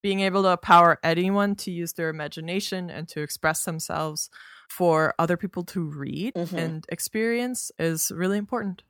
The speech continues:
Speaker 2: Thank you, Kathy. That was really interesting.
Speaker 1: Thank you. Thanks, E. So now it's time for our segment, Letters to the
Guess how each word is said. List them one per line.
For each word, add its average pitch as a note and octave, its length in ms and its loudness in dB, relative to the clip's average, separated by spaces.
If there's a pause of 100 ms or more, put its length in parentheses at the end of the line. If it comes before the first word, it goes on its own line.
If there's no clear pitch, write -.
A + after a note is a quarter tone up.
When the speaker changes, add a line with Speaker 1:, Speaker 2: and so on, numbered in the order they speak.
(320)
Speaker 2:
Thank A#3 300 0
you, F#3+ 220 0
Kathy. D#3 340 0
That E3 120 2
was G3 140 -2
really G#3 200 -2
interesting. F#3+ 520 -2
Speaker 1:
Thank F#4+ 160 0
you. D3+ 160 0 (360)
Thanks, - 240 -4
E. D#3+ 220 -4 (140)
So A3+ 180 0
now G#3 320 8
it's - 220 -2
time A#3 640 6
for G3 680 4
our F#3 120 4
segment, F#3 640 -2
Letters E3 460 -2
to B3+ 120 -6
the C#4+ 180 -8